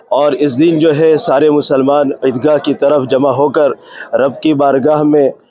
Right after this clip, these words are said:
آ، سجدہ بسجود ہوتے ہیں، سجدہ کرتے ہیں، اور آپس کے اندر اتحاد، اتفاق اور بھائی چارہ جو ہے،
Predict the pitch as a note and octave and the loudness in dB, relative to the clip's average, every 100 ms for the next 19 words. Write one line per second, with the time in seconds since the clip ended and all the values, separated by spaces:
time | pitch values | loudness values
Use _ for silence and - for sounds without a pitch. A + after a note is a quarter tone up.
0 | - - B2 B2+ - _ - - - - | -14 -4 0 0 -2 _ -16 -14 -10 -4
1 | - C#3+ D3 D#3+ D3 D3 - E3+ F#3 E3 | -2 0 0 0 0 0 0 0 2 2
2 | D#3+ - D#3 C#3+ C#3 B2+ D3+ C3 E3 D#3+ | 0 2 0 2 0 0 -2 0 0 0
3 | D#3+ D3 D3+ C#3+ C3 - _ - - C3 | 0 0 0 2 0 -2 _ -12 -4 0
4 | D#3 D#3 D#3 E3 - D3+ D#3+ D#3 D3 D3 | 2 0 0 -2 0 0 2 0 0 0
5 | C#3 C#3+ D3+ C3+ - B2+ A#2+ C#3+ - D3+ | -2 0 0 0 -4 -8 -4 -4 -2 0
6 | C#3 - _ - - A#2+ A2 C3 D3 C#3+ | 0 -4 _ -10 -2 0 0 0 0 2
7 | D#3+ D#3+ D3 D3 D3 D3 | 0 2 2 0 2 2